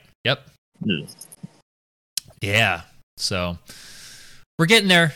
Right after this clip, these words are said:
Speaker 1: Just keep, keep asking for it, keep demanding it, and one day we won't have to download some emulator from a shady site. It'll just be, like, there.
Speaker 2: It'll just be on the console, like, you know.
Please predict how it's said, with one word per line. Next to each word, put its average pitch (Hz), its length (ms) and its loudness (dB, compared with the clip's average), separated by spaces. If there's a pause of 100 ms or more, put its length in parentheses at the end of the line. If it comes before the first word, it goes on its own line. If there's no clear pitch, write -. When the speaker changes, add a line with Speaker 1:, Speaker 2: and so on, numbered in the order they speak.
Speaker 1:
Just - 180 -6
keep, - 440 -4
keep 190 240 -2
asking 170 320 0
for 170 180 0
it, 170 80 0
keep 170 200 -2
demanding 143 400 0
it, 117 200 -2
and 117 260 -2
one 139 220 2
day 127 180 4
we 117 120 2
won't 120 180 0
have 113 280 2
to 104 300 2 (760)
download 110 680 2
some 110 320 2
emulator 110 440 2
from 107 180 -6
a 95 60 -4
shady 101 300 -2
site. 98 520 0
It'll 101 200 -6
just 95 200 -8
be, 95 160 -6
like, 85 460 -8 (580)
there. 92 320 -6 (760)
Speaker 2:
It'll 143 120 2
just 123 160 2
be 135 140 0
on 123 220 2
the 117 80 2
console, 113 600 2 (100)
like, 110 440 0
you 107 180 -2
know. 107 300 0